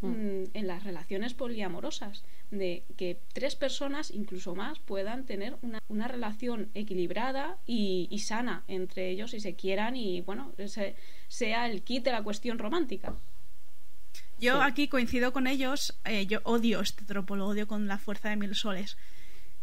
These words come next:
Speaker 3: Pero sí que es verdad que José Antonio Contreras hace un trabajo muy bueno, si se me permite decirlo, en su canción Secreta del Mundo,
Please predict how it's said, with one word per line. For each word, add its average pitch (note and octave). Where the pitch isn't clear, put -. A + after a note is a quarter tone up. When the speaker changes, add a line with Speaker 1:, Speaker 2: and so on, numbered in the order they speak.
Speaker 3:
Pero A#3+
sí B3+
que C#4
es C4+
verdad C4+
que G#3+
José A#3+
Antonio A#3
Contreras A#3
hace A3+
un G#3+
trabajo A3
muy D#4
bueno, C#4
si -
se B3+
me A3
permite G#3
decirlo, A3+
en G#3+
su G3+
canción F#3+
Secreta A3
del G3+
Mundo, A3